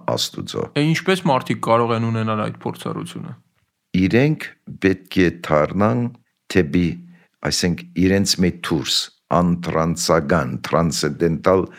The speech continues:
Speaker 1: արժեքներին, եթե միայն իրենք իրենց մասին կմտածեն,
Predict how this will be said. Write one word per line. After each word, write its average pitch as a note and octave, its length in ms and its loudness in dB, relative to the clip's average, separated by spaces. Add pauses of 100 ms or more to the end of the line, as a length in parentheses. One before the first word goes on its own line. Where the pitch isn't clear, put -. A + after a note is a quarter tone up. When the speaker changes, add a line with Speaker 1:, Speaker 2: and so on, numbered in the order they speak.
(200)
Speaker 1:
արժեքներին, D2+ 960 0 (720)
եթե F2+ 280 0
միայն G#2+ 400 2
իրենք F#2 420 0
իրենց F#2 320 0
մասին G2 420 -2
կմտածեն, C2+ 720 -2